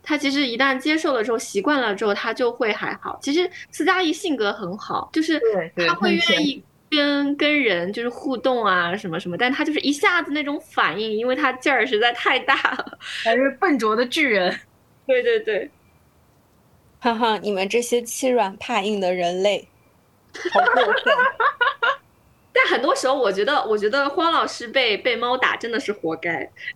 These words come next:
Speaker 1: <laughs> 我觉得我已经是那种蛮，蛮喜欢强迫猫了，然后自从他知道我们家里来之后，我真的是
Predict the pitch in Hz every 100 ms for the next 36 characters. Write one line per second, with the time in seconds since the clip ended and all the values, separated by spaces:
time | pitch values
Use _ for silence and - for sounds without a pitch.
0 | - - 208 - 277 277 - 508 - _
1 | _ _ _ _ 311 330 415 349 339 339
2 | 294 320 415 320 285 226 214 208 202 226
3 | 269 - 240 294 285 285 277 240 233 240
4 | 247 214 190 285 381 - 311 339 262 277
5 | 277 269 226 185 196 262 208 175 180 302
6 | 240 370 330 - -